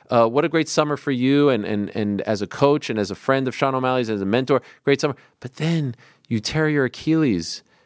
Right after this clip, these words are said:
playing basketball, which is the fear of all old people, right? And I'm not saying you're old necessarily, but certainly my fear. And I saw the video. We're not gonna replay it, but I saw you're just shooting around with a buddy,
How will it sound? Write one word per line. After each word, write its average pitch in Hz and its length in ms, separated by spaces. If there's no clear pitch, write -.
playing 139 220
basketball, 123 640
which 104 180
is 107 140
the 110 80
fear 143 340
of 123 140
all 135 400
old 135 260
people, 101 360
right? 107 300
And 117 100
I'm 120 80
not 135 140
saying 143 160
you're 127 120
old 127 240
necessarily, 117 400
but 107 200
certainly 139 260
my 123 220
fear. 98 460
And 117 120
I 123 60
saw 160 300
the 160 100
video. 107 340
We're 117 80
not 139 160
gonna 135 140
replay 120 480
it, 92 100
but 98 80
I 101 60
saw 151 320
you're 123 160
just 147 180
shooting 151 320
around 147 240
with 139 100
a 117 40
buddy, 131 460